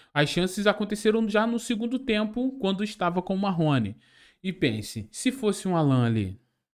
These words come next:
o Alan tem muito mais qualidade que o Marrone, isso aí é indiscutível. Por isso que eu digo, a volta do Alan hoje, torcedor, pode nos vo-, nos dar esperança de novo de um Fluminense brigador.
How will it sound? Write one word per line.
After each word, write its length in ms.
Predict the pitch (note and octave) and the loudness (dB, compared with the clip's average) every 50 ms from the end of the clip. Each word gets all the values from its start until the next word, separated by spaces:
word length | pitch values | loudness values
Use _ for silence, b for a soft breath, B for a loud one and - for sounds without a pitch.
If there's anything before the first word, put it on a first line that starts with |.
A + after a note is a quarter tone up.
| _ _ _ - | _ _ _ 0
o 100 | F3 D#3+ | 2 2
Alan 240 | B2+ A2+ A2 G#2+ G#2+ | 2 2 -2 -6 -6
tem 140 | - C3+ | -4 -4
muito 260 | C#3 C3+ B2+ A#2+ B2 D3+ | -2 0 -2 -2 -2 -4
mais 180 | D#3 D#3+ - | -6 -6 -6
qualidade 520 | - - A#3 B3 C4 B3+ A3+ F#3+ F#3 - - | -4 -6 -6 -6 -6 -6 -6 -6 -8 -6 -6
que 60 | A3+ | -4
o 40 | A#3 | -4
Marrone, 440 | C#4+ D4 C4+ B3+ G#3+ F3+ B2+ G#2 | -2 -2 -2 -2 -2 -4 -6 -8
isso 140 | G#2 - - | -10 -8 -6
aí 120 | B2 A#2+ B2 | -4 -2 -2
é 20 | |
indiscutível. 880 | C3+ D#3 E3 D#3+ C#3+ - - - A3 - - C#4 C4 G#3 D#3+ A#2 - B B B B B B | -2 -2 -2 -4 -4 -6 -6 -12 -8 0 0 2 2 2 0 -4 -6 B B B B B B
Por 120 | - E3+ | -6 -4
isso 120 | G3 F#3+ - | -4 -4 -2
que 60 | - | -4
eu 60 | A#3 | -4
digo, 400 | F3 D3 C3+ C3 - G#2+ - - b b b b b | -2 -2 -2 -2 -2 -6 -10 -14 b b b b b
a 140 | - D#3+ E3 | 2 2 4
volta 500 | D#3 C#3+ C#3+ D#3 F#3+ A3+ C#4 C#4+ C#4 B3+ | 4 2 4 8 8 10 10 8 4 0
do 160 | G3+ F#3+ F#3+ | 2 4 6
Alan 380 | F3+ E3 D#3+ E3 E3+ F3 E3+ - | 8 8 8 6 6 4 0 0
hoje, 460 | - D#3+ D3+ E3+ G3 A3 A3+ E3+ D#3 | 2 6 8 10 10 10 10 8 4
torcedor, 500 | C#3 - C3+ B2+ - B2+ A#2+ A#2 G#2 G#2 - b b b b b b _ | 0 -2 -4 -4 -4 -4 -4 -4 -6 -8 -8 b b b b b b _
pode 640 | - D3+ D3+ D3 D3 D3+ D#3+ F3 G3+ G#3 G#3+ B3 B3 | 2 4 6 8 8 10 10 10 8 6 4 4 4
nos 240 | A#3 A3+ A3 G3 F#3 | 4 4 4 2 4
vo-, 220 | F#3+ G3 G3 D3+ | 4 2 2 2
nos 280 | F3 F#3 F#3+ F#3 D3+ D#3 | 2 4 4 4 4 4
dar 300 | C#3+ D#3 E3 F#3 A3+ A#3+ | 4 6 6 6 6 4
esperança 720 | A#3+ - - - - G3+ F3+ E3+ F3 F#3+ G#3 - C4+ B3+ | 4 0 0 4 8 8 8 8 6 4 2 2 2 4
de 120 | B3+ C4 | 4 4
novo 300 | B3 A3 G#3 A3 A3 A#3 | 4 4 4 2 2 2
de 60 | B3+ | 0
um 60 | C4+ | 0
Fluminense 520 | C4+ C4+ C#4+ C#4+ C#4+ C4+ B3 B3 B3+ - C4+ | 0 2 2 4 4 4 4 2 0 -2 0
brigador. 640 | - C#4 C4+ D#4+ F#4+ F#4 E4 D4 C4+ A#3 G#3 - | 0 2 2 2 2 4 6 8 8 6 6 4